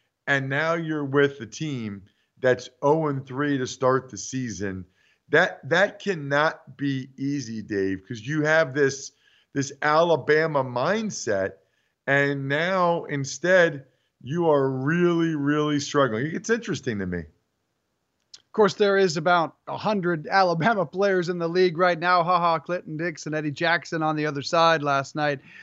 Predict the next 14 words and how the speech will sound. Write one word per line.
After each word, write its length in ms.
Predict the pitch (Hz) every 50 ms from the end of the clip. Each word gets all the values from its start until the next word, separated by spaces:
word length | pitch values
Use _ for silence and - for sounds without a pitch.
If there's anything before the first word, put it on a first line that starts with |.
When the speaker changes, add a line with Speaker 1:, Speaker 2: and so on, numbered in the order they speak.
| - - -
Speaker 2:
And, 260 | 180 180 180 175 175
uh, 320 | 180 180 180 175 170 170
the 160 | 165 151 175
Washington 460 | 170 190 220 262 233 - 233 202 175 143
Post 320 | - 208 220 208 - -
reports 340 | 180 143 - 185 175 143 -
this 160 | 156 139 -
morning, 240 | 190 196 190 175 151
speaking 420 | - - 220 214 - 190 165 165 -
of 260 | 175 185 180 156 147
newspapers, 580 | 151 147 135 - - 160 151 143 - 151 143 120
that 140 | 156 139 -
Jon 320 | - 190 196 208 214 202
Gruden 400 | 175 196 190 180 160 165 156 135